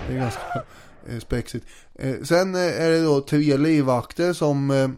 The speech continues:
är särskilt betrodda som ska följa med på resan. De hade kommit till Tullerierna med färsen via en lönndörr på kvällen ju. Den tjugonde juni befinner vi oss på. Klockan, eh, är tjugoett på kvällen. Färsen,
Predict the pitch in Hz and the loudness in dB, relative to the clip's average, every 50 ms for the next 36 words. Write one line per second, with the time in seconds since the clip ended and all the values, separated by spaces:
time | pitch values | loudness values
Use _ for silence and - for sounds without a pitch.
0 | - - 139 135 - 156 143 127 120 127 135 131 123 127 - - 135 131 - 147 | -8 -8 -8 -2 2 2 2 2 2 0 -4 -4 -4 -6 -6 -4 -4 0 2 0
1 | 143 127 123 120 147 165 180 - - - - - 151 135 - 147 147 147 143 143 | 0 0 -2 0 0 0 0 0 -4 -8 -6 -6 -8 -2 -2 0 0 2 0 0
2 | 135 135 143 147 151 151 143 139 - 156 160 170 190 - _ _ - - 135 139 | -2 -2 0 0 0 0 0 0 0 -2 -2 -2 -4 -8 _ _ -8 -4 -2 0
3 | 151 160 170 170 - 190 180 151 139 165 190 190 - - - 165 156 147 143 139 | 0 0 0 0 2 2 2 2 2 0 -2 -4 -6 -4 0 2 2 2 0 0
4 | - 156 151 151 156 151 143 135 131 127 131 127 131 135 135 127 - 135 127 117 | -2 0 0 2 2 2 2 0 0 -2 -2 -4 -2 -4 -4 -2 -2 -2 -2 -2
5 | - - - 131 127 127 135 131 123 120 117 123 131 143 156 151 131 120 120 120 | -4 -6 -6 -4 -2 -2 -2 -2 -2 -4 -4 -2 0 2 2 2 0 -2 -2 0
6 | 143 156 165 151 143 139 - - 143 131 123 117 131 147 156 143 123 - - - | 0 0 0 0 -2 -6 -4 -2 -2 -2 -2 -2 -4 -4 -4 -4 -6 -6 -12 -18
7 | - _ _ _ _ - _ _ - _ - 147 160 156 170 185 175 156 143 156 | -20 _ _ _ _ -20 _ _ -20 _ -4 -4 -4 0 0 0 0 2 0 0
8 | 160 160 170 160 147 147 151 160 165 160 165 160 165 151 147 143 143 151 147 - | 0 2 2 2 2 2 0 0 -2 -4 -4 -4 -2 -2 -2 0 -2 -2 -4 -2
9 | 160 160 180 190 - - 143 143 - 147 143 139 139 139 139 139 135 131 - - | -2 -2 -2 -2 -4 -6 -8 -4 -2 -2 -2 -2 -2 -4 -4 -4 -4 -6 -6 -4
10 | 139 139 139 - - 147 95 113 160 170 170 - _ _ - - _ _ 151 147 | -4 -4 -4 -4 -6 -6 -4 -2 -4 -4 -6 -10 _ _ -20 -20 _ _ -16 -12
11 | - - 143 139 135 151 160 175 196 190 - _ _ _ _ _ _ _ - - | -6 -4 -2 0 2 0 0 0 -2 -8 -14 _ _ _ _ _ _ _ -4 0
12 | 156 160 147 127 - - 175 170 175 190 180 | 4 4 4 2 2 0 0 0 0 0 -4